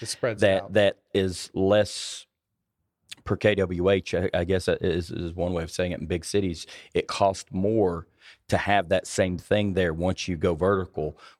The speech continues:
Speaker 2: whereas you don't have to have that infrastructure, which does save, you know, more, uh, environmental items when you're out into the country. So, you know, again, it just gives people options, and that's the big part of it. You can do, take your,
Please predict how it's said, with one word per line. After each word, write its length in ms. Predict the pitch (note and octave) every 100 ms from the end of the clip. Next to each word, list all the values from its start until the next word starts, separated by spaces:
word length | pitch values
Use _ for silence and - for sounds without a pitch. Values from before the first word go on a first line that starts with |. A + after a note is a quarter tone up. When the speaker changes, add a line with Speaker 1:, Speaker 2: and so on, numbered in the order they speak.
| -
Speaker 2:
whereas 440 | G2 F2+ F2 D#2+
you 80 | F#2+
don't 180 | F#2+ -
have 280 | - G#2+ -
to 80 | E2
have 180 | F#2+ E2+
that 120 | E2+
infrastructure, 560 | E2+ F#2 - F#2+ -
which 240 | E2+ E2 -
does 180 | F#2+ E2+
save, 680 | - - G2 G2 E2+ D2 - _ - - _
you 200 | - F#2
know, 120 | E2
more, 460 | D#2+ G#2 G2 F2 - _ _ _
uh, 60 | E2
environmental 920 | F#2 G2 G2 F#2+ F#2+ G2 G2+ F2+ E2 _ _ _ -
items 580 | F2+ F2+ E2+ E2 - -
when 160 | F#2+ F#2
you're 120 | E2
out 140 | E2 -
into 100 | D#2
the 80 | -
country. 400 | B2 B2+ - -
So, 340 | - G2 F2+ - - - -
you 100 | G2
know, 100 | F2+
again, 260 | G2+ D3
it 120 | A#2+ A2
just 220 | B2 - A2+
gives 320 | G2+ A#2 A2+
people 520 | - A2 G#2 G#2+ - _ -
options, 540 | E2+ - - B1+ D2+
and 100 | E2
that's 280 | F2+ F2+ - -
the 80 | E2
big 360 | D2+ F2 E2
part 220 | - F2+
of 120 | D2+ C2
it. 60 |
You 120 | E2+
can 80 | G#2
do, 260 | F#2 F2+ - -
take 260 | - G#2+ -
your, 320 | F#2 G2 -